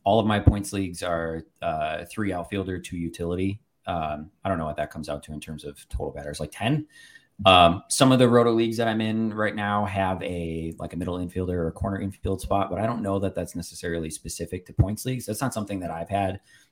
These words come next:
people say to me, like, "Hey, my active roster size is, is much larger, or the number of players I'm starting is much larger."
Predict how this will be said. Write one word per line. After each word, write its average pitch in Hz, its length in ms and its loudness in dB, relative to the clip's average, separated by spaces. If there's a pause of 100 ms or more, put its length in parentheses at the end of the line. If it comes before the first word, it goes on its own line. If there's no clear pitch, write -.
(140)
people 98 280 2
say 98 180 0
to 98 60 -2
me, 98 240 0
like, 85 160 -4
"Hey, 131 240 2
my 92 580 -2
active 98 540 -2
roster 87 400 -6
size 78 420 -6
is, 76 340 -8
is 80 160 -10
much 80 200 -10
larger, 85 480 -2
or 80 100 -4
the 78 220 -10
number 87 360 -4
of 85 120 -8
players 85 280 4
I'm 78 120 -12
starting 95 380 -2
is 120 120 0
much 120 200 0
larger." 123 420 0